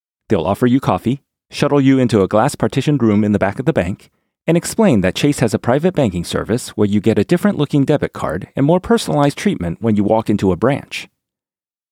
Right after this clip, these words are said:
Nothing too fancy, but it's perhaps nice to have some small perks. What I didn't know is that if you had, say,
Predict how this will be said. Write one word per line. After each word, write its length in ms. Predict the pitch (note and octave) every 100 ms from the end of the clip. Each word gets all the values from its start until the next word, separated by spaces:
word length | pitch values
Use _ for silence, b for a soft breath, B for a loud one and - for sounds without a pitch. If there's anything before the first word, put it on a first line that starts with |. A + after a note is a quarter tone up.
| -
Nothing 280 | G#3+ A#3+ G#3+
too 200 | B3+ A#3+
fancy, 500 | F#2+ E2+ - C3+ E3+ _ _ -
but 120 | F3
it's 140 | -
perhaps 380 | - F#3+ - -
nice 180 | G3 -
to 80 | D#3+
have 140 | D#3+
some 180 | - C3+
small 260 | - C3
perks. 520 | A#2+ G2 - - - - _ _ _ _ _ _ _ _ -
What 100 | G#2+
I 100 | G#2+
didn't 380 | - A#3+ F#3+ G#2
know 340 | D#2+ D#2 G#2 -
is 160 | G2+
that 160 | - F#2
if 120 | F#2
you 100 | G#2+
had, 340 | F#2 E2 D#2+ - -
say, 480 | - G2+ D#2+ D2+